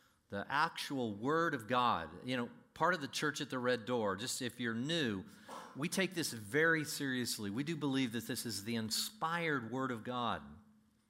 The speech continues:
There are many churches that don't believe that. They, they believe that it's a guide in some ways, and,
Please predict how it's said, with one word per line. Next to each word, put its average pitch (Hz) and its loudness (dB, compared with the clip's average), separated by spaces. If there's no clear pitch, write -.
There 127 -4
are 127 0
many 156 0
churches 135 -2
that 131 -6
don't 180 0
believe 113 -2
that. 80 -10
They, 113 -6
they 127 -8
believe 127 -4
that 127 -4
it's 120 -8
a 131 -8
guide 113 -2
in 135 -4
some 131 -4
ways, 135 -4
and, 101 -4